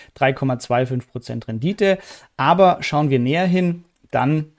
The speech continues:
sieht man hier relativ schnell, das ist ein Neukundenangebot für die sech-, ersten sechs Monate und dann gelten die Standardkonditionen von null Komma sieben fünf Prozent pro Jahr.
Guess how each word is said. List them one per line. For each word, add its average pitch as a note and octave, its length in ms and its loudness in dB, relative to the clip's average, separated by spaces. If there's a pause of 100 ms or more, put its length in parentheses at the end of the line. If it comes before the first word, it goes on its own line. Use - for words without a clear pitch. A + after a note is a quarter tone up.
(160)
sieht - 280 -8
man C3 160 0
hier B2+ 260 0
relativ A#2+ 400 -4
schnell, D#3 420 0 (340)
das C3 220 0
ist - 380 -4
ein A#2 300 0
Neukundenangebot C#3+ 1160 2
für - 140 -6
die A#2+ 140 -2
sech-, B2 340 -4
ersten B2+ 320 -4
sechs A2 260 -8
Monate G#3+ 600 2 (400)
und C#3+ 280 2
dann C3+ 640 0
gelten C#3 300 2
die B2+ 80 0
Standardkonditionen D#3 1200 0
von B2 300 -2
null C#3 180 2
Komma D#3 400 -2
sieben E3+ 320 -2
fünf B2+ 320 -2
Prozent A2 400 -6
pro - 120 -12
Jahr. G1+ 200 -12